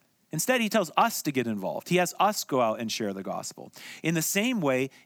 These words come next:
in the church, once people have responded to the gospel and made Jesus their Savior, their King, and their treasure, then he involves us even more in this process of sanctification. So yes, the Holy Spirit is doing it.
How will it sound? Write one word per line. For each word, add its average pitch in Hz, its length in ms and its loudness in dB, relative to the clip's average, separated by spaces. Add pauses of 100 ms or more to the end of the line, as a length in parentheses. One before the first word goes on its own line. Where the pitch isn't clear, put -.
in 247 260 2
the 196 60 0
church, 127 360 -2
once 196 160 2
people 175 260 0
have 127 80 -4
responded 190 640 0
to - 20 -10
the 160 100 0
gospel 117 480 0
and 127 80 0
made 165 220 2
Jesus 131 320 -2
their 117 120 -2
Savior, 120 520 0 (240)
their 123 140 0
King, 139 240 -2
and 127 80 -2
their 123 80 0
treasure, 165 340 2 (200)
then 233 200 4
he 233 140 2
involves 190 400 2
us 180 160 -2
even 185 340 0
more 156 640 2 (160)
in 170 160 0
this 160 120 -2
process 165 500 0
of 127 100 -4
sanctification. 127 800 -4 (180)
So 143 120 -2
yes, 151 480 0
the 131 120 -2
Holy 147 220 0
Spirit 135 280 0
is 113 120 -8
doing 135 260 0
it. 131 160 -2